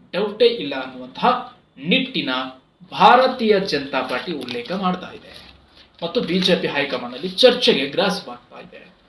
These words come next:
ಹಾಗಾದ್ರೆ ಆಗ್ತಾರಾ ಏನು ಮತ್ತಷ್ಟು ಈ, ಆ, ಒಂದು ವ್ಯವಸ್ಥೆ ಭಾರತೀಯ ಜನತಾ ಪಾರ್ಟಿ ಹೈಕಮಾಂಡ್ ಅಲ್ಲಿ ನಡೆದಿರುವಂತಹ ಚರ್ಚೆ ಆಗಿರ್ಬೋದು ಅಥವಾ ಯತ್ನಾಳ್ ಅವರ ಕುರಿತು ಇರತಕ್ಕಂತಹ ಒಂದಿಷ್ಟು ಮಾಹಿತಿಗಳಾಗಿರ್ಬೋದು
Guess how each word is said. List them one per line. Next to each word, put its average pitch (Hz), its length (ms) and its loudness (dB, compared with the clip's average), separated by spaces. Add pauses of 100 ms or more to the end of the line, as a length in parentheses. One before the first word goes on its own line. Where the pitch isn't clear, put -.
(220)
ಹಾಗಾದ್ರೆ 226 560 6 (420)
ಆಗ್ತಾರಾ 170 520 4
ಏನು 143 420 2
ಮತ್ತಷ್ಟು 247 960 0
ಈ, 156 240 -4
ಆ, 131 340 0 (440)
ಒಂದು 135 200 -8
ವ್ಯವಸ್ಥೆ 165 440 2 (400)
ಭಾರತೀಯ 147 340 -2
ಜನತಾ 135 260 -4
ಪಾರ್ಟಿ 135 240 -6
ಹೈಕಮಾಂಡ್ 135 380 -2
ಅಲ್ಲಿ 131 120 -2
ನಡೆದಿರುವಂತಹ 131 380 -6
ಚರ್ಚೆ 135 300 -6
ಆಗಿರ್ಬೋದು 135 360 -6 (340)
ಅಥವಾ 254 200 2
ಯತ್ನಾಳ್ 175 440 4
ಅವರ 143 140 2 (600)
ಕುರಿತು 208 300 4
ಇರತಕ್ಕಂತಹ 139 680 0
ಒಂದಿಷ್ಟು 131 320 -8
ಮಾಹಿತಿಗಳಾಗಿರ್ಬೋದು 127 880 -8